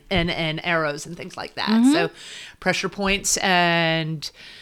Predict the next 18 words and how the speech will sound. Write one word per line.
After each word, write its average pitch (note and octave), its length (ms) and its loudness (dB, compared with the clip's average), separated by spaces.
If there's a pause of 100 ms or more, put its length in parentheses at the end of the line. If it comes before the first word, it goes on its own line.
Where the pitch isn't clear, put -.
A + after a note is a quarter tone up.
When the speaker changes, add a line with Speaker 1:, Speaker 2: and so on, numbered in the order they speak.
(600)
Speaker 1:
years G3 360 10
and G3 100 4
years F#3+ 180 6
and F#3 100 0
years, F#3+ 200 2
three F3+ 160 2
thousand F3 380 2
years F3 220 0
of D#3+ 80 -6
medicine, F3 540 0 (200)
and E3 380 -2
it's - 480 -4
now D#3+ 420 0
a D#3 60 2
very, D3+ 320 0
very D3+ 220 -2
fine-tuned, D3+ 1200 -4
um, C#3 560 -8